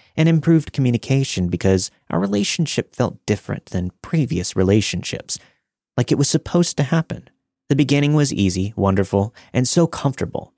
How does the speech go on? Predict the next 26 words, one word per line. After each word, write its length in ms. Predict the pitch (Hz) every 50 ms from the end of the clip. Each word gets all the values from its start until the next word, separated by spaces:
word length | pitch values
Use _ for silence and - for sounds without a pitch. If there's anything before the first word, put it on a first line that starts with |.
| _ _ _ _
It 160 | - 117 -
felt 260 | - - 127 123 - -
like 220 | 117 107 - -
we 100 | 107 104
had 140 | 104 95 98
known 240 | 95 90 98 104 101
each 160 | 92 - -
other 180 | 90 87 90
forever. 560 | 85 - 92 92 92 92 90 - 90 87 - _ _ _ _ _ _ _ _ _ _ _ _ _ _ _ _ _ _ _ _ _ _ _ _ _ _ _
Fast 320 | - 107 104 110 - - -
forward 440 | 113 101 90 85 - 87 87 95 -
to 60 | 95
the 120 | 92 98 95
breakup. 560 | - 101 101 101 98 - - - - _ _ _ _ _ _ _ _ _ _ _ _ _ _ _ _ -
I 160 | 131 143 156
was 180 | 160 160 127
alternating 600 | 160 156 - - 117 107 98 92 90 92 92 95
between 360 | 92 95 87 - 98 92 90 85
packing 460 | - 120 117 113 107 107 92 87 85
things, 460 | - 95 90 87 90 95 101 - - _ _ _ _ _ _ -
journaling, 640 | - 101 107 110 107 101 95 95 95 95 98 104 104 - _ _ _
and 180 | - 110 107 104
feverishly 760 | - - 151 151 131 113 101 92 92 87 - - 95 95 90
researching 600 | 90 98 95 92 - - 95 92 - - 98 92
communication 760 | 90 - 95 98 95 95 - - 131 127 117 - - 95 85
techniques, 560 | - 95 87 - - 92 87 80 - - -